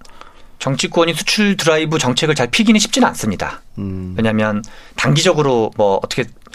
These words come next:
Speaker 1: 뭐 보조금을 주거나 어떻게 한다 해서 수출이 감-,
Speaker 2: 요즘은
Speaker 1: 갑자기 늘어나는 건
Speaker 2: 더블유티오
Speaker 1: 아니니까요.
Speaker 2: 체제이기 때문에
Speaker 1: 맞습니다.
Speaker 2: 그렇게
Speaker 1: 그렇기도
Speaker 2: 안
Speaker 1: 하고
Speaker 2: 되겠죠.
Speaker 1: 아무래도 이제 제한적이기 때문에
Speaker 2: 음.
Speaker 1: 노무현 정부 때 불평등이 엄청 증가했어요.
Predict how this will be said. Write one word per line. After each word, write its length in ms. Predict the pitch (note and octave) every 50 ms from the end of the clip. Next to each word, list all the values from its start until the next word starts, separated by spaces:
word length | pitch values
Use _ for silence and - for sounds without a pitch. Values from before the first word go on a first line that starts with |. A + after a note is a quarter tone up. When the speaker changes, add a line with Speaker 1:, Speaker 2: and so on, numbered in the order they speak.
| - - - - - -
Speaker 1:
뭐 120 | - G#2 -
보조금을 400 | - C3+ C#3+ E3 F#3 F#3 F3+ D#3
주거나 260 | A#2+ C3+ B2 C3 A#2
어떻게 160 | - - - F3+
한다 140 | F#3 F3
해서 160 | D#3+ C#3+ D3+ C3+
수출이 200 | - - - -
감-, 220 | C#3+ A#2+ B2 - -
Speaker 2:
요즘은 100 | F#3 C#3
Speaker 1:
갑자기 240 | C3 C3 D3+ D3+ C3+
늘어나는 340 | A#2 C#3 D3+ D3+ D3 C#3 C#3+
건 100 | E3 D#3
Speaker 2:
더블유티오 160 | - F3+ D#3
Speaker 1:
아니니까요. 200 | C#3+ B2+ - F2+
Speaker 2:
체제이기 300 | C3+ C3 C3+ B2 A2 G#2
때문에 640 | - - - G2+ F#2+ F#2 F2+ F2 E2+ F2+ F#2+ F#2+ F2+
Speaker 1:
맞습니다. 400 | E2+ - D#2 A#2+ A2 G2 F#2 F2+
Speaker 2:
그렇게 240 | F#2 C#3 C#3+ A#2+ F#2+
Speaker 1:
그렇기도 160 | - E3 D3+
Speaker 2:
안 60 | E3
Speaker 1:
하고 280 | E3 - G3 A3 B3+ C4
Speaker 2:
되겠죠. 240 | - - E2 E2 - -
Speaker 1:
아무래도 280 | - B2+ C3+ B2+ B2 B2
이제 80 | A2+
제한적이기 500 | - - C3 C3+ C#3 C#3+ B2 G#2+ G#2 G2+
때문에 340 | - G#2 F#2 F#2+ A2+ A#2 F#2+ G#2+
Speaker 2:
음. 420 | G#2+ G#2 G2+ G2 F#2+ F#2 F#2 F#2+ F#2+ - - - - - -
Speaker 1:
노무현 480 | - C3 C#3 D3 F3+ G#3 A3+ A#3 A3 G#3+
정부 260 | A3 G#3+ G3+ F#3+ G3
때 120 | - G3 E3+
불평등이 460 | D3 C3+ - - D#3 C#3+ D3 C#3 C3
엄청 260 | A2 A2+ G#2+ D3+ C3
증가했어요. 680 | - - A#2 A2 G#2+ F2+ - - F#2 G#2 A2+ - -